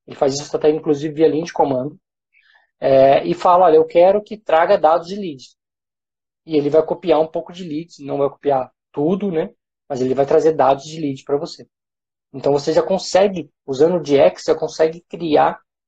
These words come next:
uma sandbox nova com alguns dados, né? Então,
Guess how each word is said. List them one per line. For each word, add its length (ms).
uma 680
sandbox 640
nova 440
com 200
alguns 340
dados, 460
né? 120
Então, 500